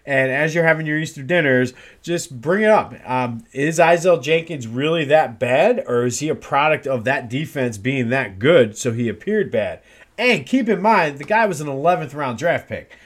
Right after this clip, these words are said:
So it's not as though he is, like, he came with a high pedigree. But Izell Jenkins is our draft pick spotlight for today. <laughs> One of, like I said, one of the most polarizing guys, and everybody knows Izell Jenkins.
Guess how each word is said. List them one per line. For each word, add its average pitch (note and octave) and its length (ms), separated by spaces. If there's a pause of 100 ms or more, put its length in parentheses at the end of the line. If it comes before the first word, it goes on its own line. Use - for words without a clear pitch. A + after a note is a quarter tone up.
(260)
So D3+ 480
it's D3 320
not F3 340
as C#3 240
though C#3+ 360
he C#3+ 360
is, A#2+ 720 (1000)
like, B2+ 140
he C3 140
came D#3+ 280
with C3+ 120
a B2 60
high C3+ 240
pedigree. A2 560
But D3+ 440 (240)
Izell E3 400
Jenkins D3+ 640 (260)
is B2+ 160
our C3 100
draft C3+ 300
pick C3 160
spotlight D3+ 520
for D#3+ 140
today. D3 440 (120)
<laughs> G#2 120
One C3+ 340
of, B2+ 160
like C3+ 220
I C3 40
said, G#2+ 280
one C3+ 140
of C3 80
the B2+ 40
most B2 280
polarizing C#3+ 920 (480)
guys, C3 480
and A#2 280
everybody F3+ 420
knows D#3 280
Izell C#3 380
Jenkins. A2 520